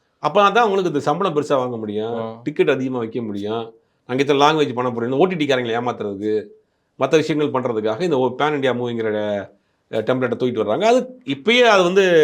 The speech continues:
Speaker 1: எக்ஸ்பைரி ஆயிடுச்சு.
Speaker 2: இப்ப நமக்கு காரணம்
Speaker 1: நமக்கு, நமக்கு போச்சு, காரமா போச்சு.
Speaker 2: ம்.
Speaker 1: ஓ டி டி காரங்க ரொம்ப தெளிவாயிட்டாங்க.
Speaker 2: சரி.
Speaker 1: படத்தை கொடு, அ, ஷேர் பைசிஸ்ல போடுறேன்,
Speaker 2: சரி.
Speaker 1: நல்லா இருந்தா ஒரு ஷேரை வாங்கிட்டு போ,
Speaker 2: ம்.
Speaker 1: எடுத்து தூக்கிட்டு போன்ட்டான். புக் விக்கிற மாதிரி, புக் ஸ்டால்ல போனோம்னா நம்ம ஒரு புக் போட்டிருக்கோன்னா வச்சுட்டு போமா,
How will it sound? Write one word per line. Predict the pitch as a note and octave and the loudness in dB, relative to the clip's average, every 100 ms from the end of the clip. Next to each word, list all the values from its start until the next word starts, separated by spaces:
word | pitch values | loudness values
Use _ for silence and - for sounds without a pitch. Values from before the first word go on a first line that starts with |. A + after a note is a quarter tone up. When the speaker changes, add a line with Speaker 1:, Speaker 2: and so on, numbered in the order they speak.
| C#3 B2+ B2+ | 6 2 0
Speaker 1:
எக்ஸ்பைரி | B2+ | -2
ஆயிடுச்சு. | F3 C#3+ C#3+ B2+ - B2+ | 0 0 0 -6 -20 -18
Speaker 2:
இப்ப | A#2 D3+ | -4 -2
நமக்கு | C3+ C3+ | 0 -4
காரணம் | C3 B2 C3+ | 0 2 2
Speaker 1:
நமக்கு, | F#3 F#3+ D3 | 0 -2 -2
நமக்கு | D3 F3+ | -2 -6
போச்சு, | E3+ F3 | -10 -10
காரமா | D3+ D3+ D#3 C#3 | -4 -2 -2 -4
போச்சு. | C#3 B2+ G#2 | -6 -6 -6
Speaker 2:
ம். | |
Speaker 1:
ஓ | B2+ | -6
டி | C3+ | -4
டி | D3+ | -2
காரங்க | D3+ | -2
ரொம்ப | D3 D3+ | -4 -6
தெளிவாயிட்டாங்க. | C3 C#3+ D#3 B2 A2+ G#2 G2+ | -4 -4 -2 -4 -6 -10 -14
Speaker 2:
சரி. | - C3 A2+ | -6 -4 -4
Speaker 1:
படத்தை | A2 - D3 D#3+ | -4 -2 0 -2
கொடு, | C#3+ D3+ D#3+ D#3+ _ _ _ _ | -4 -2 -2 -4 _ _ _ _
அ, | C#3 - | -8 2
ஷேர் | |
பைசிஸ்ல | E3 D3 C3+ C#3 C#3 | 2 2 -2 -4 -4
போடுறேன், | C3+ C3 B2 - | -2 -2 -2 -6
Speaker 2:
சரி. | - C3 A#2 C3 _ _ - | 0 0 0 -6 _ _ -2
Speaker 1:
நல்லா | D#3 F3 | 4 6
இருந்தா | D3+ E3 | 6 4
ஒரு | D#3 | 2
ஷேரை | D3 | 2
வாங்கிட்டு | D3 C3+ B2+ | 0 0 -4
போ, | A#2 - - | -6 -8 -2
Speaker 2:
ம். | |
Speaker 1:
எடுத்து | C#3+ D#3+ | -2 0
தூக்கிட்டு | D#3+ B2 | -2 -2
போன்ட்டான். | A2+ A2+ _ _ C3+ | -6 -8 _ _ -8
புக் | F3+ | -4
விக்கிற | A3 F3 D#3 | -2 0 0
மாதிரி, | D3+ D#3 | 0 -2
புக் | D3+ _ D#3 D3+ | -6 _ -8 2
ஸ்டால்ல | F#3 D#3+ | 2 4
போனோம்னா | C#3+ D3 | 0 0
நம்ம | F3 D#3 D3 | 0 0 0
ஒரு | C#3+ | -2
புக் | C3+ D#3 | -4 -6
போட்டிருக்கோன்னா | D#3 C#3+ B2+ D3+ | -4 -4 -2 -4
வச்சுட்டு | C#3 D3+ C#3 | -4 -4 -6
போமா, | B2 A2 | -6 -10